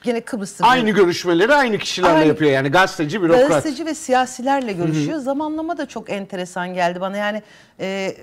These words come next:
Speaker 1: tam Falyalı öldürülmeden önce geliyorlar galiba güneye. Şimdi kuzeye geçiyorlar. Yani Amerika'nın, şimdi iki bin on beş yılında bir soruşturma başlatmış zaten hani Falyalı'ya ilişkin. E, tamam, elinde bütün delilleri de var. Tamam, şey yapamıyor,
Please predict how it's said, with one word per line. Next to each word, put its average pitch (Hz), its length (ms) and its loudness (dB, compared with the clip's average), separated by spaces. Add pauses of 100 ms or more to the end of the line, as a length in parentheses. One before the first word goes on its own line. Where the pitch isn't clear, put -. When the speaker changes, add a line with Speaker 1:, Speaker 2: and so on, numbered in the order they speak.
(160)
Speaker 1:
tam 254 300 -2
Falyalı 254 500 -2
öldürülmeden 226 840 -4
önce 170 300 -6
geliyorlar 160 500 -2
galiba 160 360 -4
güneye. 160 440 -6 (280)
Şimdi 320 300 -6
kuzeye 277 380 -2
geçiyorlar. 160 520 -4
Yani 190 200 -4
Amerika'nın, 233 720 -6 (220)
şimdi - 200 -18
iki 240 140 -10
bin 277 60 -4
on 330 180 0
beş 277 220 -6
yılında 190 440 -4
bir 190 40 -12
soruşturma 185 580 -10
başlatmış 180 520 -8
zaten 165 480 -4 (300)
hani 165 120 -8
Falyalı'ya 170 580 -2
ilişkin. 170 560 -10 (280)
E, 180 60 -6
tamam, 226 440 -2
elinde 220 320 -6
bütün 214 280 -10
delilleri 208 540 -8
de 175 100 -2
var. 180 180 0
Tamam, 214 260 -8 (140)
şey - 160 -10
yapamıyor, 196 440 -6